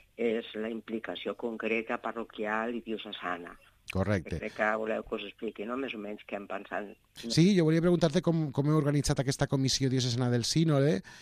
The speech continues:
Speaker 2: i també quines idees teniu, doncs, per posar-vos en marxa, sí?
Speaker 1: Bueno, ens, som cinc representants, eh, i el que hem fet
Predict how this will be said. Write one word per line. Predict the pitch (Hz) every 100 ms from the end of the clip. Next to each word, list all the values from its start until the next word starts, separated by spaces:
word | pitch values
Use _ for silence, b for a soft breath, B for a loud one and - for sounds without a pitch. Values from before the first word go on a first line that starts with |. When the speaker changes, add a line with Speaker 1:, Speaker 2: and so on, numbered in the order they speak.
| B B
Speaker 2:
i | 110
també | 95 104
quines | 123 131 135
idees | 113 107
teniu, | 113 110 131 165
doncs, | 135 104 -
per | - 92
posar-vos | 87 98 95 87
en |
marxa, | 87 143 - 73
sí? | - _ _ _ _ _ _ - B B B -
Speaker 1:
Bueno, | 175 151 139 - -
ens, | 135 127 127 113 110 - - -
som | 143 139
cinc | - 135 135 123
representants, | 127 110 117 123 127 170 185 202 202 - _ -
eh, | 127 120 113 - 104 117 117 120 -
i | 139 131
el | 120
que | 131
hem | 127 123
fet | - 151